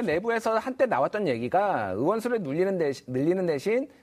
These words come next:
Speaker 2: 우리들이 받는 혜택을 좀 줄이자. 이를테면은
Speaker 1: 예,
Speaker 2: 그런
Speaker 1: 예.
Speaker 2: 얘기가 한때 나오긴 했거든요. 그래서 그게 아직 진지하게 지금 논의되는 건 아닌데 만약에 그런 식으로 좀 국회가 노력을 한다라면은 국민들도 좀 그 의석, 의원수 확대에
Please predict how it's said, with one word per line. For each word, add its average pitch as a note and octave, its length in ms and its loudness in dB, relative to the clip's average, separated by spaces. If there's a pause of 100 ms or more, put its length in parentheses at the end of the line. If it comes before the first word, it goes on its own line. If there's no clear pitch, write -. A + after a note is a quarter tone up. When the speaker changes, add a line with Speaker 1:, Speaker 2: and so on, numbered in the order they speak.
(100)
Speaker 2:
우리들이 D3 420 -2
받는 D3+ 420 -2
혜택을 A3 460 -2
좀 G3+ 200 0
줄이자. A#2 840 0
이를테면은 A#2 480 0
Speaker 1:
예, B2 80 -2
Speaker 2:
그런 F3 220 0
Speaker 1:
예. E3 80 0
Speaker 2:
얘기가 D3+ 200 0
한때 G#3 220 -2
나오긴 D#3 400 0
했거든요. C3 880 -2
그래서 B2 320 -2
그게 B2 220 -2
아직 A#2+ 200 -2
진지하게 F3 600 0
지금 D3 180 -4
논의되는 D3+ 460 0
건 E3+ 100 0
아닌데 A2 480 -2
만약에 C3+ 400 0
그런 D#3 240 -2
식으로 F3 300 2
좀 F3+ 180 0 (220)
국회가 D#3+ 640 0 (320)
노력을 D#3+ 360 0
한다라면은 E3 800 2
국민들도 C#3 560 0
좀 B2+ 320 -2
그 A#2 240 0
의석, C3+ 380 -4
의원수 B2+ 460 -2
확대에 A#2 840 -2